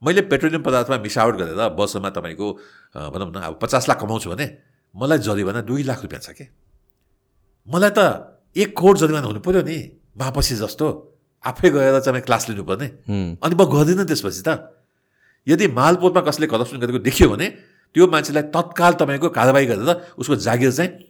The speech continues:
Speaker 1: त्यो क्लियर नभएसम्म बर्खास्त गरिदिनुहोस् त। मालपोतको करप्सन तुरुन्तै रोकिन्छ। यहाँ त अख्तियार आयो है, सम्पत्ति शुद्धिकरण आयो,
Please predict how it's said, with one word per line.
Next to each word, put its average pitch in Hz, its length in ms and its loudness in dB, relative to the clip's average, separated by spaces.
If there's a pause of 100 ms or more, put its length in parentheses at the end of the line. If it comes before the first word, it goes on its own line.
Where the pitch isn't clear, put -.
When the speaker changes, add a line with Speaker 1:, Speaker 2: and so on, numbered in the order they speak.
(260)
Speaker 1:
त्यो 117 480 -2
क्लियर 160 280 8
नभएसम्म 107 500 -2 (260)
बर्खास्त 147 420 0
गरिदिनुहोस् 131 440 -2
त। 180 240 -6 (380)
मालपोतको 117 540 -6
करप्सन 92 300 -6
तुरुन्तै 127 300 -4
रोकिन्छ। 78 420 -10
यहाँ 107 140 -6
त - 20 4 (540)
अख्तियार 160 400 4
आयो 175 400 6 (440)
है, 127 180 -6
सम्पत्ति 110 380 -4
शुद्धिकरण 156 440 2
आयो, 156 380 -2